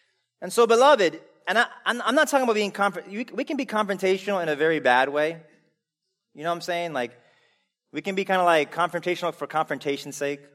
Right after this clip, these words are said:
But in a very real way, beloved, our ministry is confrontational. Why? Because we're dealing with real fires,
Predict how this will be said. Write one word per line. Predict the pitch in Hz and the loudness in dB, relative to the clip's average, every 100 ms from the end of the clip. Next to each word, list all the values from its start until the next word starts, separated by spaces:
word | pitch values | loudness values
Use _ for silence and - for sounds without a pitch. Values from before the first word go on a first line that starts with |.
| _ _ _ _ _ _ _ _ _ _ _ _ _ _ _ _ - | _ _ _ _ _ _ _ _ _ _ _ _ _ _ _ _ 0
But | 156 - | 2 2
in | 185 | 2
a | 175 | 4
very | 185 240 262 220 | 6 6 6 2
real | 180 160 160 220 233 220 185 160 | -8 -6 -4 0 4 4 2 0
way, | 170 196 151 | 4 4 4
beloved, | 123 117 117 123 131 - | 2 0 0 0 -2 2
our | 151 | 2
ministry | 160 196 226 214 - 196 | 2 -2 -2 -4 -4 -4
is | 175 175 | -2 -2
confrontational. | - - 196 196 190 180 190 185 180 165 139 95 - _ _ _ _ _ _ | -4 -2 -2 0 -4 -2 -2 -2 -2 -4 -4 -4 -8 _ _ _ _ _ _
Why? | - 160 190 160 | -4 4 4 4
Because | 147 160 147 | -2 -8 -8
we're | 156 | -6
dealing | 165 196 190 | -6 -6 -6
with | 165 | -8
real | 127 165 165 | -8 -6 -6
fires, | - - 160 165 156 113 92 - - - - | -6 -4 0 2 0 -4 -8 -12 -14 -14 -18